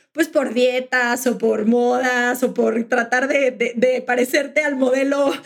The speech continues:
este, de, de, de, ¿cómo se llama?, el cuerpo perfecto del momento,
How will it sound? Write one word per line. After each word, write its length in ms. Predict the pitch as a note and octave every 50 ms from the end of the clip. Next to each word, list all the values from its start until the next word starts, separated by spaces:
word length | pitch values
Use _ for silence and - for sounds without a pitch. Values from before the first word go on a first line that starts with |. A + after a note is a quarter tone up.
| - - - -
este, 420 | - D4 D4+ - - - C4+ - C4+
de, 580 | A3+ C4+ C4+ C4+ C4 C4 C4 B3+ B3+ B3 B3 G3+
de, 200 | B3 B3 B3 B3
de, 200 | B3 B3 B3 B3
¿cómo 120 | B3 C#4+ D#4+
se 120 | - -
llama?, 160 | D4 C4+ D4
el 100 | C#4 B3
cuerpo 280 | C#4 C#4+ C4+ C4+ D4+ C4+
perfecto 520 | - C4+ - - - C#4 C4 C4 - D4
del 140 | C#4 C4 C4
momento, 480 | B3+ B3+ A#3+ C4 C4+ C4+ B3 D#4+ F4+